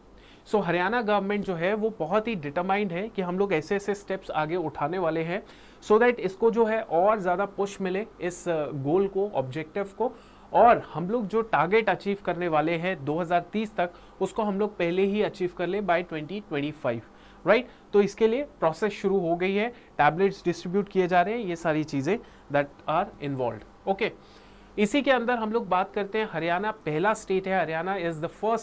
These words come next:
state to announce tablets for the children of classes nine to twelfth, ठीक है। तो this is also a good, uh, progress, uh, done by the Haryana state। Haryana spends the largest part of its budget, right,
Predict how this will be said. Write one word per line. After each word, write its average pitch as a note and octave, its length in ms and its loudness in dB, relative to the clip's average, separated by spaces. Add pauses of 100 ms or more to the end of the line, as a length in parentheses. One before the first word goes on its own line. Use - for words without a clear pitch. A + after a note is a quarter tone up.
state G3+ 160 2 (360)
to F3+ 120 4
announce F#3 420 -4 (100)
tablets E3+ 560 -2 (320)
for F3+ 160 -2
the G#3 60 0
children G3+ 400 -2
of F3+ 300 -4
classes G3 580 -2 (200)
nine E3 340 -2
to - 120 -10
twelfth, F3 460 -4 (460)
ठीक F#3+ 160 0
है। A#3+ 80 0 (240)
तो E3+ 80 0
this E3+ 240 0
is G#3 120 -2
also G3 280 0 (180)
a E3 40 0
good, E3 280 0 (400)
uh, D3+ 240 4 (120)
progress, F3 380 4
uh, - 480 -12
done D#3 260 0
by F3+ 180 2
the F#3 200 -2
Haryana C#3+ 460 -2
state। G3 240 -4 (520)
Haryana G3 340 4 (100)
spends A#3+ 300 2 (300)
the G3 60 0 (100)
largest G3+ 480 2
part G3 180 2
of G3+ 100 0 (200)
its G3 240 -6
budget, C#3+ 280 -2 (320)
right, F#3+ 160 0